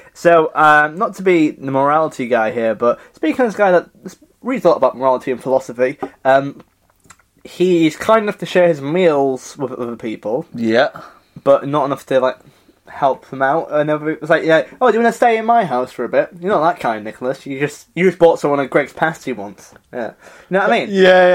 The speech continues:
Speaker 2: yeah. But I think he, he, s-, he said he lends a hand. He's just ha-, a helpful guy in the village, a nice guy.
Speaker 1: Mm, I'm skeptical. I'm skeptical. Maybe I'm, uh, but if I slag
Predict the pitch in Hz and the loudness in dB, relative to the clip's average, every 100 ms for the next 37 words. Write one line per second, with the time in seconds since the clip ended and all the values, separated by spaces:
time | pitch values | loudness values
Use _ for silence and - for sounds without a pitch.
0 | 175 170 190 269 285 311 277 277 269 277 | 4 2 2 2 4 2 4 4 2 0
1 | 247 285 277 226 170 160 131 120 147 208 | 0 2 2 2 2 2 2 4 4 4
2 | 233 196 208 - - 214 208 226 277 - | 0 -2 -4 -4 -4 0 2 4 2 2
3 | 285 277 247 190 190 185 151 131 143 160 | 2 4 4 4 2 2 2 2 0 4
4 | 190 190 - 147 135 113 110 120 117 156 | 4 2 2 4 6 4 0 -8 -4 0
5 | 170 - - 147 - 117 113 104 _ - | 0 -2 -2 -2 -4 -8 -8 -8 _ -14
6 | 147 - - 117 - - 113 156 _ _ | -14 -12 -10 -10 -14 -18 -16 -16 _ _
7 | _ _ _ 147 160 147 - _ _ _ | _ _ _ -8 -8 -8 -16 _ _ _
8 | _ _ - 117 117 _ _ _ - - | _ _ -2 -2 -2 _ _ _ -10 -6
9 | - 175 170 - 160 | -4 -2 0 0 0